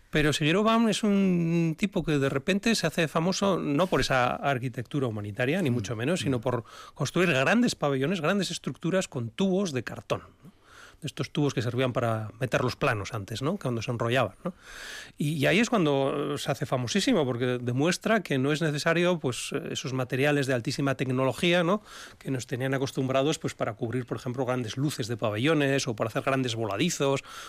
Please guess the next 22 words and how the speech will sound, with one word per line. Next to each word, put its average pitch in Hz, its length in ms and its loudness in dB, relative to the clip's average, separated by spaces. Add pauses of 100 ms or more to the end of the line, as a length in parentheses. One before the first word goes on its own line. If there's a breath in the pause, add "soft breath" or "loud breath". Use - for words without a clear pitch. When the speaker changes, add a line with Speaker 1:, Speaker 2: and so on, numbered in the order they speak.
(160 loud breath)
Speaker 1:
o - 40 -12
para 127 280 2
cualquier 131 360 0
clase 147 360 0
de 123 160 -2
alarde 123 260 2
estructural, 117 640 -4
¿no? 165 200 -2
Este - 260 0
hombre, 202 320 4 (520 loud breath)
eh, 139 180 0
consigue 143 640 2
con 123 180 -4
unos 143 200 -2
materiales 151 720 2
tan 113 360 -4
pobres 147 460 2
o 127 60 -2
tan 117 160 -8
básicos 135 400 -2
como 170 280 2
estos, 185 360 0